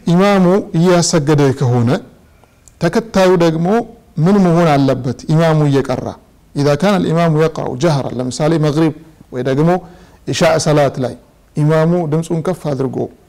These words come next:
የሚቀራ አይነት ነገር ከሆነ ምን መሆን አለበት የሚለው ላይ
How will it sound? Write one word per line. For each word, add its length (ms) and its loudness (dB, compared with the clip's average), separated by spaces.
የሚቀራ 440 0
አይነት 240 -2
ነገር 260 0
ከሆነ 360 -2
ምን 200 2
መሆን 240 2
አለበት 380 -2
የሚለው 320 -2
ላይ 140 -2